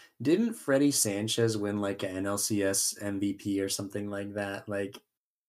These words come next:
you could do stuff with, you know, things that you don't even realize, so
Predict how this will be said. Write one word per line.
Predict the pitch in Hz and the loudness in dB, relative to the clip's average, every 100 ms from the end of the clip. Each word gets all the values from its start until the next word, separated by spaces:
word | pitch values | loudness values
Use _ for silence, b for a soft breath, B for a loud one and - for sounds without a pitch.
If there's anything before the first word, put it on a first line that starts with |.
| _ | _
you | 113 151 | -2 0
could | 226 160 | 0 0
do | 131 139 | 2 2
stuff | - 113 98 - | 2 0 -2 -2
with, | 101 92 - _ _ | -2 -2 -6 _ _
you | 110 | -4
know, | 92 92 - | -4 -6 -2
things | 113 117 113 | 2 2 4
that | 107 101 | 2 0
you | |
don't | 107 110 110 | -2 0 0
even | 101 95 | -2 -2
realize, | 98 104 92 82 - | 0 0 -2 -6 -12
so | 131 - 90 87 | -8 -4 -4 -6